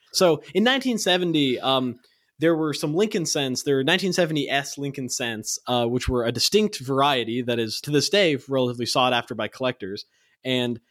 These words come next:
I gather that a bank went through and tried to find nineteen seventy S cents out of large bags, and this guy was remarking that that was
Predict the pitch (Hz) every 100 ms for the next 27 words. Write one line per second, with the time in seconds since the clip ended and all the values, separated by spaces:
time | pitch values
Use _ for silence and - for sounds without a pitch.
0 | - - 147 175 185 170 165 143 143 139
1 | 135 123 143 147 139 - 139 147 143 139
2 | 127 131 117 - - 196 147 127 123 123
3 | 131 127 135 127 135 127 120 117 - 120
4 | - - 180 127 113 - - 120 117 120
5 | 127 113 107 165 135 113 120 117 117 117
6 | 110 104 123 - 117 113 113 110 104 110
7 | 110 104 - 113 107 107 104 101 101 101